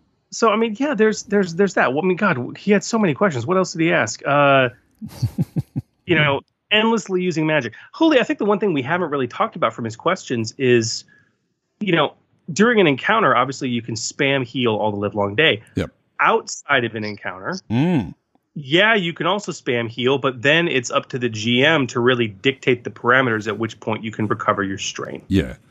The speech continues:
Speaker 2: And I mean, this is something that, that we did touch base on, uh, in our last episode when we were talking about medicine, um,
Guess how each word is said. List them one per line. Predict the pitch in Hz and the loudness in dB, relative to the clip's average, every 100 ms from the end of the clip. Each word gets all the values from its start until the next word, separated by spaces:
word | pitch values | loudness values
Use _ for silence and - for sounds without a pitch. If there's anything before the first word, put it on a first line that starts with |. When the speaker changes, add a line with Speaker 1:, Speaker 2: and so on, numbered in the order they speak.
| _ - - | _ -20 0
Speaker 2:
And | 156 | 2
I | |
mean, | 180 175 | 2 0
this | 139 160 - | 0 2 2
is | 254 | 0
something | - 170 131 113 | 0 0 2 2
that, | 104 104 101 117 | 4 0 -2 0
that | 107 | 2
we | 104 92 | 2 2
did | 117 127 | 2 2
touch | 123 98 - | 0 -2 -2
base | 90 - | -2 0
on, | 82 78 76 | 0 0 0
uh, | 92 85 85 - | 0 2 2 4
in | 98 | 2
our | 87 | 2
last | 87 95 - | 2 0 0
episode | 90 92 95 90 | -2 0 0 2
when | 90 | 2
we | 90 | 2
were | 87 | 0
talking | 87 127 127 | 0 0 0
about | 98 80 | 0 -2
medicine, | 87 80 - - - - - - - | -2 -4 -6 -14 -18 -20 -20 -20 -6
um, | 98 107 | 0 2